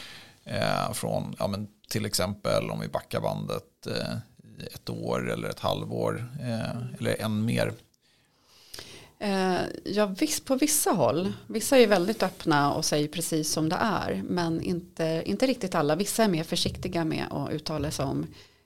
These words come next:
Speaker 2: hur det ligger till, om det är förseningar då. Ehm, och, ehm, verkar vara oroliga att, att själva skapa oro om de säger att de är försenade. Men generellt så, så har de flesta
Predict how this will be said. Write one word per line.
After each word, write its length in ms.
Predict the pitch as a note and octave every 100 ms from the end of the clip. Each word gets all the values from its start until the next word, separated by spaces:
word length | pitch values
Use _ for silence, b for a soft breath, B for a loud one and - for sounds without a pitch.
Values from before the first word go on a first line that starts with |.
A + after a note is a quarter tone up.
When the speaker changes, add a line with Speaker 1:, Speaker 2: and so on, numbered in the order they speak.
| -
Speaker 2:
hur 80 |
det 80 | G3+
ligger 220 | F#3+ F3+
till, 300 | - G#3 D#3
om 120 | D#3 E3
det 60 |
är 120 | D#3+
förseningar 680 | D3+ E3+ - F3 G3 G3 F3+
då. 200 | - C3+ - b b b b -
Ehm, 600 | D#3+ D3 D3 C#3+ D#3 F3+ -
och, 400 | D#3 - - -
ehm, 600 | D#3 - E2 C#2+ - - F#3 - - - - -
verkar 300 | E3 E3 E3
vara 360 | D#3 D3 C#3+
oroliga 560 | - D3+ D3+ C#3 C3+ C#3
att, 540 | D3 - - - - - - - - _ _ _ _ -
att 160 | E3
själva 300 | - F#3+ B3
skapa 320 | C#4 G#3 -
oro 320 | E3+ E3 F3+ F#3
om 120 | F#3 E3+
de 100 | D#3
säger 220 | D3+ C#3
att 60 |
de 140 | - F#3+
är 140 | A3
försenade. 640 | G#3 G3 - - G1+ - - B B B
Men 240 | B F#3 F#3+
generellt 540 | G3 F#3+ F3+ G3 G#3 -
så, 280 | - A#2+
så 160 | - -
har 180 | F3+ F3+
de 120 | E3
flesta 720 | - F#3+ F#3 - - D3+ D#3+